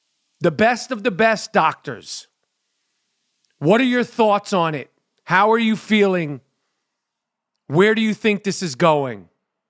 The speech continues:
And so forth and so on. Some people are like, "Well, it's just a cold." How the fuck do you know, asshole? Everybody's a goddamn, everybody's a fucking expert. People are still dying from the coronavirus every day.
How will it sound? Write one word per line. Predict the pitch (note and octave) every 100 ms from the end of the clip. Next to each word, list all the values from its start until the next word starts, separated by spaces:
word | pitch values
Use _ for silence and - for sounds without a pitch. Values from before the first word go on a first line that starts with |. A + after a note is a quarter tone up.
| _
And | E3 D#3+
so | - G3+ F#3
forth | - F#3 F3+ - _ _ _ _ -
and | D#3+ D#3
so | - F#3 D3+ B2+
on. | A2
Some | - F#3
people | E3 F3
are | F3
like, | F3
"Well, | G#3
it's | A3+
just | B3+ A3+
a | -
cold." | - B3+ A#3 D#3+ -
How | B3
the | D#4
fuck | - C#4+ -
do | A#3
you | A#3+
know, | A#3 F#3
asshole? | D#3 F3 - G3 G3+ A3+
Everybody's | C#4+ E4+ D4+
a | A#3
goddamn, | C#4 C4 C4 B3+ G3+
everybody's | B3 A#3+ A#3 D4 A3+ A3+ B3 G3+
a |
fucking | D#3 - G3+ - G#3
expert. | D#3 - - G#2 - _ _ _ _ _ _ _ _ _ _ _ _ _ _ _ _ _ _ _ _ _ _ _ _ _ _ _
People | - E4+ G#4+
are | D#4+
still | - D#4
dying | C4+ C4+ D#4+ F4
from | B3+ C4+
the | B3
coronavirus | A3 A#3 A#3 G#3+ A3+ C4+ - - _ _ _ _ _ _ _ -
every | C4 C4+ D4 D4
day. | C4+ D3+